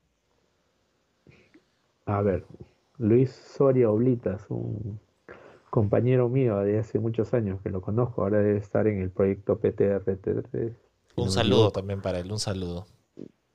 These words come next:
Speaker 1: Sí, un saludo, Oblitas.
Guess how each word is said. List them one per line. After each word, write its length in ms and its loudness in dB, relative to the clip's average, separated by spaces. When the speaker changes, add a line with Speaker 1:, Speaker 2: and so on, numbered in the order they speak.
Speaker 1:
Sí, 360 2
un 160 0
saludo, 720 4
Oblitas. 480 0